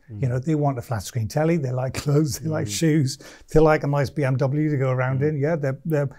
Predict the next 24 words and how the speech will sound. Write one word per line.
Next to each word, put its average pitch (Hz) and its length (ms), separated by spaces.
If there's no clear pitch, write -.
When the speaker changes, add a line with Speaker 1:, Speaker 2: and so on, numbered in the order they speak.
Speaker 2:
sensible. 120 720
They 147 120
like, 151 420
they 165 200
like 147 260
consumer 143 500
goods. 110 460
Um, 143 240
the 156 160
people 175 300
who 160 80
are 160 60
anti-consumerist 143 1080
actually, 139 440
as 123 140
it 107 80
happens, 123 560
are, 131 400
you 135 80
know, 123 240
upper 135 180
middle 131 200
class, 131 560
Speaker 1:
Mm. 98 160